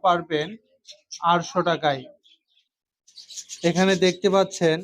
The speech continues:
আর এক জোড়া জেব্রা ফিঞ্চ পাখি রয়েছে, চমৎকার সাইজের রানিং এই জোড়াও ডিম পেড়ে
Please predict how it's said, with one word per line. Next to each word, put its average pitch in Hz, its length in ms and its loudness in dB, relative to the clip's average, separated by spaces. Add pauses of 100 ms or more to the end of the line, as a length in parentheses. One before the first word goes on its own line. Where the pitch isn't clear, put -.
(1120)
আর 165 160 2
এক 165 60 -2 (100)
জোড়া 170 220 4 (1500)
জেব্রা 160 460 2 (100)
ফিঞ্চ 180 220 -2 (100)
পাখি 185 300 0
রয়েছে, 190 520 2 (1900)
চমৎকার 175 680 2 (400)
সাইজের 165 680 2 (720)
রানিং 160 400 0 (260)
এই 190 100 6 (100)
জোড়াও 175 340 4 (1300)
ডিম 170 160 2 (120)
পেড়ে 180 220 2